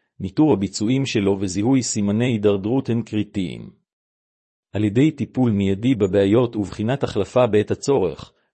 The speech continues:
אתה יכול להבטיח יעילות תפעולית אופטימלית, לשמור על סביבת עבודה בטוחה ולמנוע תקלות יקרות.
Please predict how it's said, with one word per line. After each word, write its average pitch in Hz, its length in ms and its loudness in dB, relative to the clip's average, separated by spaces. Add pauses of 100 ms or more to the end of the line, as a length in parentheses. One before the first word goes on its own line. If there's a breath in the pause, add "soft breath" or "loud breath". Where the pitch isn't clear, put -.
(140)
אתה - 160 -4
יכול 104 300 2
להבטיח 120 520 0
יעילות 107 440 -2
תפעולית 107 500 -4
אופטימלית, 107 760 -4 (360)
לשמור 131 420 0
על 113 80 0
סביבת 101 500 -2
עבודה 104 380 2
בטוחה 135 600 -2
ולמנוע 113 460 -2
תקלות 113 500 0
יקרות. 87 720 -8